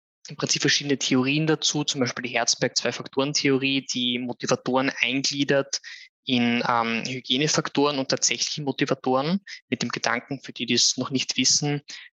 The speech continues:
dass, äh, Hygienefaktoren Faktoren sind, die einfach, äh, vorausgesetzt sind, damit man überhaupt produktiv arbeiten kann. Zum Beispiel, äh, eine sichere Arbeitsumgebung, ähm, gut, ähm, freundliche Mitarbeitende, äh, in einem gewissen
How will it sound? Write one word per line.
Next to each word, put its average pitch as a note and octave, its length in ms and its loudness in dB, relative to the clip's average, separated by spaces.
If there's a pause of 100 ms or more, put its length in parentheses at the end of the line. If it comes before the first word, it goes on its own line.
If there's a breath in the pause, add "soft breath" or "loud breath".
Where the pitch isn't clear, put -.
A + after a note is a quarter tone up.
dass, A#2 340 4
äh, A#2 180 2
Hygienefaktoren C#3 920 0
Faktoren B2+ 500 0
sind, C3+ 320 2
die B2+ 80 2
einfach, B2 440 0
äh, A#2+ 220 0
vorausgesetzt - 1300 2
sind, E3 300 2
damit B2+ 420 2
man B2 160 0
überhaupt B2 400 2
produktiv - 480 -2
arbeiten A#2+ 340 0
kann. C3 420 0 (360 loud breath)
Zum - 140 -10
Beispiel, A#2 400 4
äh, A2+ 80 2
eine A2+ 200 0
sichere - 380 0
Arbeitsumgebung, A#2+ 1300 0 (400 loud breath)
ähm, A2 580 0 (220)
gut, - 300 -14
ähm, A#2+ 160 -12 (180)
freundliche C#3 480 0
Mitarbeitende, A#2+ 1040 0
äh, A2+ 300 -2
in B2+ 80 -6
einem A#2+ 100 2
gewissen B2 760 0